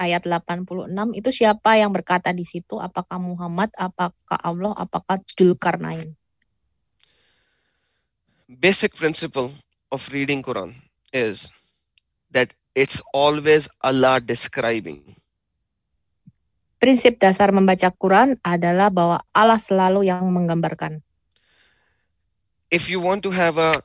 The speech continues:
Speaker 2: discussion with Muslim, you need to
Speaker 1: Kalau
Speaker 2: agree to the basic principle.
Speaker 1: Kalau kalian mau berdiskusi dengan Muslim, kalian harus setuju dengan, uh,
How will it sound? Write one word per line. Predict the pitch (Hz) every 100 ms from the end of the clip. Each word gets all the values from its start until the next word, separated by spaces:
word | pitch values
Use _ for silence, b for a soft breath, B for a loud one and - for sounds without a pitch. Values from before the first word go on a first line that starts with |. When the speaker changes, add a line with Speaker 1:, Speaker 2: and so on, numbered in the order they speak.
| _ _ _ _
Speaker 2:
discussion | 131 139 - 151 - 175 156
with | 139
Muslim, | 123 120 123 - 170 107 _ _ _ _ _ _ _ _
you | - 139 151
need | 156 170 - -
to |
Speaker 1:
Kalau | 202 196
Speaker 2:
agree | 147 151 175
to | 170
the | 151 143
basic | 147 151 - -
principle. | 123 113 - - - _ _ _ _ _ _ _ -
Speaker 1:
Kalau | 208 208
kalian | 202 202 208
mau | 202 190
berdiskusi | 185 190 190 - 190 - 196
dengan | 180 170
Muslim, | 175 180 - 254 277
kalian | - 180 180 185 196 220 b b b b _ _ _ _ _ -
harus | - 277 294
setuju | 262 233 208
dengan, | 240 202 208 202 202 208 208 -
uh, | 170 175